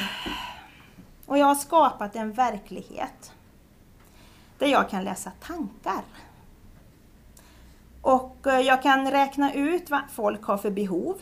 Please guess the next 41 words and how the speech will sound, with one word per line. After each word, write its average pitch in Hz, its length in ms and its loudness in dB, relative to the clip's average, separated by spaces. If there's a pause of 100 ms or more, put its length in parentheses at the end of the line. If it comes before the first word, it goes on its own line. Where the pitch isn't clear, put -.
(760)
Och 233 140 -4
självklart 233 480 -2
så 254 80 -6
har 247 120 -2
jag 202 160 -4
andra 196 340 -6
mycket 202 280 -8
större 185 240 -8
behov 311 280 -4
än 190 120 -4
vad - 120 -4
jag - 120 -8
har. - 240 -16 (680)
Och 208 120 -6
då 196 140 -4
ska 196 160 -10
ju 269 60 -6
inte 254 140 -8
jag 180 120 -4
vara 180 100 -8
egoistisk 180 600 -10
och 165 80 -14
ställa 180 300 -12
mig 165 320 -12
först, - 380 -8 (180)
eftersom 190 420 -12
de 180 200 -10
har 170 100 -14
så 180 160 -16
mycket, 190 540 -10
mycket 180 300 -16 (200)
mer 180 420 -10
användning 196 760 -8
av 285 60 -2
min 226 220 -6
tid - 300 -16
än 185 120 -10
vad 185 100 -6
jag 214 160 -6
har 220 240 -14
själv. 247 280 -14